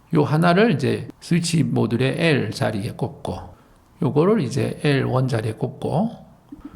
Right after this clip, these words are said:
그 다음에 스-, 스위치, 스위치 모듈에서 두 개 선이 나오죠? 요거죠? 요거를 이제 스위치, 스위치 보통 요렇게, 요렇게, 요렇게 돼 있는데 이걸 한쪽에 이렇게 연결하고 얘는 한쪽에 이렇게 연결하면 이 두 쪽 어디, 어디든지 상관은 없습니다.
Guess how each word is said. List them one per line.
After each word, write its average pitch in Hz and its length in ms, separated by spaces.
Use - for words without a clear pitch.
그 156 100
다음에 170 220
스-, 175 220
스위치, - 380
스위치 165 440
모듈에서 147 480
두 131 160
개 156 100
선이 185 220
나오죠? 139 480
요거죠? 139 480
요거를 143 360
이제 135 160
스위치, 170 520
스위치 190 220
보통 160 280
요렇게, 160 640
요렇게, 156 320
요렇게 143 220
돼 147 140
있는데 123 560
이걸 170 240
한쪽에 170 340
이렇게 151 260
연결하고 127 580
얘는 139 160
한쪽에 131 360
이렇게 123 320
연결하면 101 440
이 165 140
두 160 160
쪽 185 240
어디, 160 200
어디든지 202 400
상관은 196 360
없습니다. 131 640